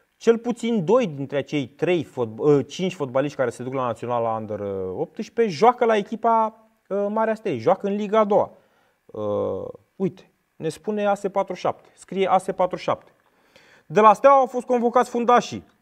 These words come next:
Matei Marin, Hussein Shehait, Shehait, Mario Brumă, mijlocașii Răzvan Florea și David Matei. Bă, sunt cinci oameni, deci cei mai mulți.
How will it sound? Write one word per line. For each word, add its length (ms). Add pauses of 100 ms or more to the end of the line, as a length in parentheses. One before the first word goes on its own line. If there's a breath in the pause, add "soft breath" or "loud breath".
(580)
Matei 380
Marin, 480 (280)
Hussein 440
Shehait, 840 (120)
Shehait, 520 (500 soft breath)
Mario 420
Brumă, 500
mijlocașii 840
Răzvan 440
Florea 460 (260)
și 180
David 540 (440)
Matei. 420 (2000)
Bă, 160
sunt 220
cinci 200
oameni, 260 (240)
deci 120
cei 140
mai 120
mulți. 360